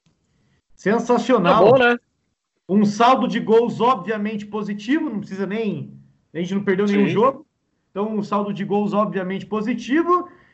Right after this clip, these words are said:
Speaker 1: E está
Speaker 2: Saldo
Speaker 1: aberto aqui.
Speaker 2: negativo não é, não é com a gente, não.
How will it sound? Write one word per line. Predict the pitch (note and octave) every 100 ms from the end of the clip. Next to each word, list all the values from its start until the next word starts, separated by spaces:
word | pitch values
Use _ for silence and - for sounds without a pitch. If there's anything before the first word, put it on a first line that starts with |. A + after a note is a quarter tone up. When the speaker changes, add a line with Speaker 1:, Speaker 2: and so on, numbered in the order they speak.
| _
Speaker 1:
E | C#4
está | E4 E4+ E4+
Speaker 2:
Saldo | C#3+ E4
Speaker 1:
aberto | E3+ A#3+
aqui. | E3
Speaker 2:
negativo | F3 D3 F3+ G#3 G3+
não | G3 F#3
é, | F3+ D3+ B2+
não | B2+
é | C#3
com | C#3+
a | A2+
gente, | A2+ G#2
não. | G2+